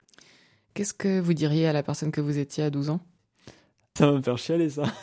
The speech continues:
Speaker 2: <laughs> Euh, je pense que je me dirais que tout ce que je suis, c'est beau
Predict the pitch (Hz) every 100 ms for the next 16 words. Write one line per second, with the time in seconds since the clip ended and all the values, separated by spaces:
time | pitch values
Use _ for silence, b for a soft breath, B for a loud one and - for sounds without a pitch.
0 | - 381 - - - - _ _ _ _
1 | - B 269 B B B B B B _
2 | _ _ _ _ _ _ 123 123 120 123
3 | 123 123 123 117 B B B B B _
4 | _ - - 131 - 120 113 107 104 110
5 | 110 110 - 113 107 107 104 - 117 -
6 | 117 - 113 - 110 107